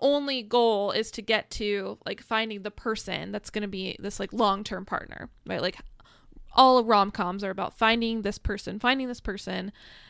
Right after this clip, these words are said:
and that this person fulfills so many of these needs, and very few media pieces focus on the after, right? The, like,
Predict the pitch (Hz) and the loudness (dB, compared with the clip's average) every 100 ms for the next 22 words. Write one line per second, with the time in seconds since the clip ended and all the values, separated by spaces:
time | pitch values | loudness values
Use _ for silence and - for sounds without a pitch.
0 | - 233 233 214 202 202 202 - 220 208 | -2 4 6 6 2 -4 -8 0 4 4
1 | - - 226 - 214 220 208 208 208 - | 2 -2 -2 0 0 0 -2 -6 -6 -10
2 | - - 220 - 294 277 269 247 233 226 | -12 -8 -4 6 8 8 6 0 0 -2
3 | 226 226 214 202 208 - 226 220 240 294 | -4 -4 -4 -4 -4 -2 -2 4 4 4
4 | 294 262 240 226 226 233 _ _ _ _ | 0 -2 0 0 0 -4 _ _ _ _
5 | - 220 294 330 302 240 208 214 208 - | -10 -4 -2 0 -2 -4 -4 -6 -10 -12
6 | - 240 247 247 233 - 214 208 202 190 | -2 0 2 0 -4 -2 -2 0 0 -2
7 | 190 190 - 185 185 - - - - - | -4 -4 4 6 6 2 -12 -12 -14 -8
8 | 190 190 - 214 208 196 | -2 -2 -2 -4 -2 -4